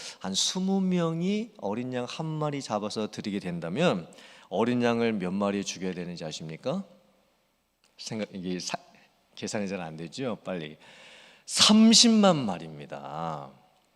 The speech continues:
삼십만 마리면 얼마나 많은 양이냐면 엘에이 다저스 야구장에 오만 명이 들어갑니다.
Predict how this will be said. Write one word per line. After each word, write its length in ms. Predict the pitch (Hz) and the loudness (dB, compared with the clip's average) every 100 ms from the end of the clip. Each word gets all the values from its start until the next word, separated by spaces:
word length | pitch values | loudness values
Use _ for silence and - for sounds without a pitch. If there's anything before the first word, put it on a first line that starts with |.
| _ _ _ _ - | _ _ _ _ -10
삼십만 640 | - 196 202 202 202 196 | 0 4 6 6 8 8
마리면 400 | 180 123 110 120 | 8 6 4 2
얼마나 340 | 101 95 107 107 | 0 0 0 0
많은 340 | 87 85 90 | 0 -2 -4
양이냐면 880 | 85 78 73 73 78 151 131 90 69 _ _ _ _ _ - - _ _ - | -6 -8 -10 -12 -6 -2 -2 -4 -10 _ _ _ _ _ -16 -16 _ _ -4
엘에이 300 | 95 113 113 | 0 0 -2
다저스 480 | - 87 95 95 | -4 -6 -6 -6
야구장에 920 | 80 76 82 80 78 73 78 98 80 67 - | -8 -8 -8 -10 -10 -10 -6 -6 -6 -12 -12
오만 340 | 78 101 104 | -6 -2 -2
명이 220 | 90 80 | -4 -8
들어갑니다. 920 | 73 69 69 69 139 143 135 120 160 | -10 -12 -14 -16 -14 -12 -10 -10 -12